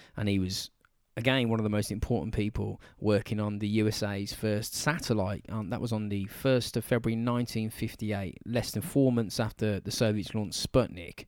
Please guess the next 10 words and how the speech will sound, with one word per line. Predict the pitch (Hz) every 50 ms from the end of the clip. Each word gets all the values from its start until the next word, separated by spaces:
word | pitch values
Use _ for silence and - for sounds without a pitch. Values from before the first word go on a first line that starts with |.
| _
Explorer | - 120 - - - - 143 143 143 139 123 110
one | 101 117 139 160 151 135 117
was | 110 107 98 -
launched, | 110 107 104 95 92 90 69 - - - - - - - - -
and | - 117
that | 131 151 -
went | 151 143 127
up | 117 - 120
on | 120 120
a | 113 107 104 107 101